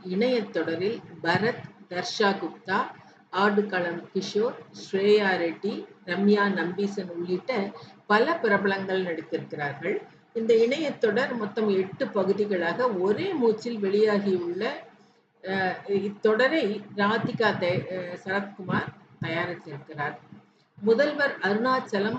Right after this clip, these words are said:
பதினைந்து ஆண்டுகளுக்கு முந்தைய ஊழல் வழக்கு வி-, விசாரணையை எதிர்கொள்ளும் நிலையில் அவரை சுற்றி உள்ளவர்கள் முதல்வர் நாற்காலி தனக்கே சொந்தமாக வேண்டும் என்ற பேராசையில்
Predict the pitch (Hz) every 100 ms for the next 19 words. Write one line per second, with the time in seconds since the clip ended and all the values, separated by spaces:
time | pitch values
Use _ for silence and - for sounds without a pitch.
0 | 214 180 196 247 311 285 220 190 220 240
1 | 220 202 202 214 190 196 202 190 196 226
2 | - 208 233 247 202 170 170 175 202 -
3 | 202 170 - - 190 - 196 180 175 170
4 | 156 - 170 202 202 190 165 165 180 -
5 | 170 180 214 277 208 214 - _ - 202
6 | 220 214 214 - 254 - 330 320 214 202
7 | 196 190 196 240 - 208 202 254 - 294
8 | 240 190 180 190 - 190 175 196 208 -
9 | 180 196 - 233 285 - 202 202 214 208
10 | 202 202 180 190 226 220 240 214 175 175
11 | 165 - 190 226 214 175 - 180 208